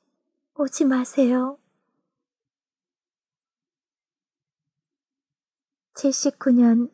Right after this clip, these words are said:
오월 이 일. 날씨가 따스해졌다. 커튼 사이로 내비치는 실록이 싱그럽다. 그리고 나는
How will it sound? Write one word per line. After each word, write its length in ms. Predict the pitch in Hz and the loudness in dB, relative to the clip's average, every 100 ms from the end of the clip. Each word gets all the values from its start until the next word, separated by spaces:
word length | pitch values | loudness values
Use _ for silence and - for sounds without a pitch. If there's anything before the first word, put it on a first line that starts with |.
| _ | _
오월 460 | 269 254 247 254 240 | 0 0 0 -2 -6
이 280 | - 247 226 | -4 0 2
일. 160 | 220 220 _ _ _ _ _ _ _ _ _ _ | 0 -4 _ _ _ _ _ _ _ _ _ _
날씨가 600 | 240 226 - 254 240 226 | 0 0 0 -2 0 -2
따스해졌다. 1040 | - 294 285 - 285 269 - - 226 233 _ _ _ _ _ _ _ _ _ _ | -2 -4 -2 -2 -2 -2 -6 -6 -4 -6 _ _ _ _ _ _ _ _ _ _
커튼 380 | 311 294 - 285 | 0 0 0 -2
사이로 380 | 311 285 277 | 2 2 4
내비치는 600 | 247 226 226 254 - 247 254 | 4 4 2 -2 0 0 0
실록이 540 | - 294 277 - 233 | 0 0 0 0 -4
싱그럽다. 840 | - - 302 302 269 - - 214 - _ _ _ _ _ _ _ _ _ _ _ - | -4 -6 -4 -2 -2 -4 -8 -8 -8 _ _ _ _ _ _ _ _ _ _ _ -4
그리고 320 | 254 247 269 | 0 2 4
나는 440 | 247 233 247 247 | 4 6 4 4